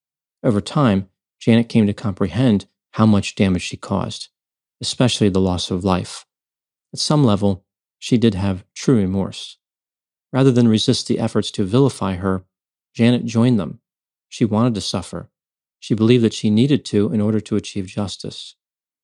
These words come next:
This is unusual in the world of people accused of crimes. There really wasn't a defense.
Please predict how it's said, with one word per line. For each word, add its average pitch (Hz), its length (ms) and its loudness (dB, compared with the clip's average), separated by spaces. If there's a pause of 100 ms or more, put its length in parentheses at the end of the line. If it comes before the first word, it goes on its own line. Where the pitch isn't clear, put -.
(240)
This - 120 -6
is 131 120 2
unusual 120 540 4
in 110 80 2
the 107 60 2
world 107 280 2
of 101 140 -4
people 107 420 -2 (320)
accused - 360 -2
of - 120 -6
crimes. - 560 -6 (680)
There 123 100 0
really 120 200 6
wasn't 104 340 2
a 85 40 -6
defense. 98 640 -4